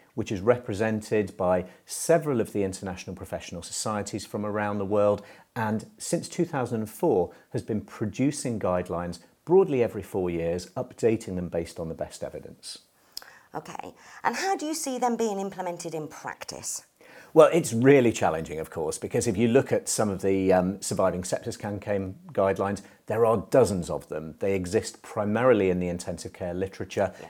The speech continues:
Speaker 1: It's very academically written and created. And of course, what needs to happen is translating those into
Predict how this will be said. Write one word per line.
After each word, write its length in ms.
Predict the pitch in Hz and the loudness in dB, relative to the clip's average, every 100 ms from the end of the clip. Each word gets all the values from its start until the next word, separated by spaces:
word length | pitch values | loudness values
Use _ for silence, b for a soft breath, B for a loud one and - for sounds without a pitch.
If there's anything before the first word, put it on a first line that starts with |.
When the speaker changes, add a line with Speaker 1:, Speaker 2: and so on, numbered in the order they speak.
| B - | B -14
Speaker 1:
It's 160 | 113 | -10
very 500 | 104 101 117 107 107 - | -4 0 4 4 2 -6
academically 840 | - - 95 95 90 - 90 78 b b - | -10 -6 -2 -2 -2 -6 -8 -8 b b -4
written 360 | 95 - 78 | -4 -4 -8
and 100 | 76 | -12
created. 720 | - 90 90 - - 71 - B B B B - | -8 -4 -2 -4 -6 -14 -14 B B B B -4
And 100 | 139 | -4
of 100 | - | 0
course, 440 | - 165 160 - B _ | 4 4 4 -4 B _
what 240 | 127 139 139 | 0 2 4
needs 340 | 147 190 185 | 4 4 0
to 100 | - | -4
happen 420 | 95 - - 90 - | -6 -8 -8 -10 -10
is 140 | 113 - | -12 -12
translating 840 | - 120 113 104 117 123 - 95 | -10 -6 -4 0 0 0 -2 -6
those 320 | 80 78 82 - 123 | -4 -4 -6 -8 -2
into 580 | 120 120 - 127 120 | -2 -2 0 2 2